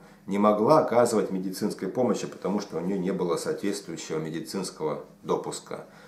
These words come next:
В отделении, э, анестезиологии и реанимации нет достаточного количества аппаратов искусственной вентиляции легких. В операционном блоке хирургического отделения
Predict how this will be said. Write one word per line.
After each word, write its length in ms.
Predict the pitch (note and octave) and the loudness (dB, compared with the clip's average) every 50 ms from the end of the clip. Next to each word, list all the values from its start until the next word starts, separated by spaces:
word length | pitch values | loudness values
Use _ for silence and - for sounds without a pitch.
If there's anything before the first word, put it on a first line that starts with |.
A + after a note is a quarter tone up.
| - - - - - - - - | -20 -20 -20 -20 -20 -16 -8 -4
В 240 | F#2+ F#2+ A2+ A#2+ - | 0 4 6 6 6
отделении, 800 | A2+ A2 G#2+ A#2 A#2+ B2 B2 B2 B2 A#2+ A#2 A2+ A2 G#2+ G#2+ | 6 4 2 2 2 2 2 4 4 4 4 4 4 4 4
э, 400 | G#2+ - - F#2+ G2+ G2 G2 - | 2 0 0 0 2 2 2 2
анестезиологии 1000 | - G2+ G#2+ A2 G#2+ G#2+ - A2+ G#2+ G2+ G#2+ A2+ A2+ A2+ A2+ A2+ A2 G2+ G#2 G#2+ G#2 | 2 2 2 2 2 0 0 -2 0 4 4 4 6 6 4 2 2 2 4 4 4
и 120 | G#2 A2 | 4 2
реанимации 1000 | A2 A#2 A#2 A#2+ A#2+ A#2+ B2 B2+ C#3 D3+ D3 D3+ - - - G2 F2+ F2 E2+ D#2+ | 2 2 2 2 2 2 2 4 4 4 4 2 0 -2 -2 0 0 0 0 -2
нет 600 | - E2 E2+ F2+ G2+ A2 B2 B2+ B2+ B2+ - - - - - - - - - - - - - - - - | -4 -4 -2 0 0 2 2 2 0 -2 -6 -12 -18 -20 -20 -20 -20 -20 -20 -20 -20 -20 -20 -18 -14 -6
достаточного 640 | G2+ G2+ G2 - - A2+ G#2+ - - - - G2+ F2+ | 0 0 0 2 4 2 2 2 0 -2 -2 -2 -2
количества 640 | - - F#2+ F#2+ A2 A2 - - - - - - - | 0 0 0 2 2 0 0 -2 -2 -2 -2 -4 -2
аппаратов 560 | E2 E2 - F2 F2+ G2+ A2 A2 - - - | -2 -2 0 2 4 4 4 2 0 -4 -6
искусственной 640 | - - - - G#2 G2+ - - - F2+ E2+ E2 D#2 | -6 -10 -8 -6 -6 -6 -6 -6 -8 -8 -6 -6 -4
вентиляции 720 | D2+ D#2 D#2 D2 - D#2 D#2 F2+ F#2+ F#2+ F#2 - - - | -4 -4 -6 -6 -6 -4 -2 0 0 0 -2 -4 -6 -6
легких. 540 | - C#2+ D#2 D#2 - - - - - - - - - - - | -6 -4 -4 -4 -4 -6 -8 -12 -12 -12 -14 -20 -20 -8 -2
В 60 | G2 | -2
операционном 760 | F#2 - G#2+ G#2+ A2 G#2+ - - A#2+ A#2 A2+ A2 G#2+ G#2 F#2+ | 0 2 2 2 2 2 2 4 6 6 6 6 4 2 2
блоке 380 | G2 G#2 G#2+ G#2+ G#2 - F2+ F2+ | 2 4 4 4 2 0 -2 -6
хирургического 1120 | - - A#2 A2+ A2+ A2+ A2+ G#2 G2+ B2 C#3+ C#3+ - - - - - G2 F2+ F2 D#2+ - | -4 -2 0 2 2 2 2 0 0 -2 -2 0 0 0 0 0 0 0 2 2 2 0
отделения 840 | D#2+ E2+ E2 E2 E2+ F#2+ F#2+ F#2+ F#2 F2+ F2 E2+ D2+ D#2 D#2 - | 0 -4 -6 -6 -4 -2 0 2 2 2 2 0 0 -2 -6 -10